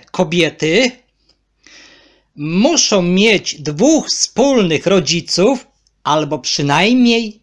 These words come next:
jedno wspól-, jedno, jednego wspólnego rodzica. I wielu jest zdania,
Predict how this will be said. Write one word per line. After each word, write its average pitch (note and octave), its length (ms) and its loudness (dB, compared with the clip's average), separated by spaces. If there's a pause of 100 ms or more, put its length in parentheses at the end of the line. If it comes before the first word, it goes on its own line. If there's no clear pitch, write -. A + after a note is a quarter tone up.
jedno D3 640 -2
wspól-, - 640 -6
jedno, G3+ 600 -2 (960)
jednego G3 380 0
wspólnego D#3+ 560 -4
rodzica. A#2+ 560 -8 (1000)
I F3+ 200 -2
wielu D#4 300 2
jest E3+ 200 2
zdania, C#3+ 540 -2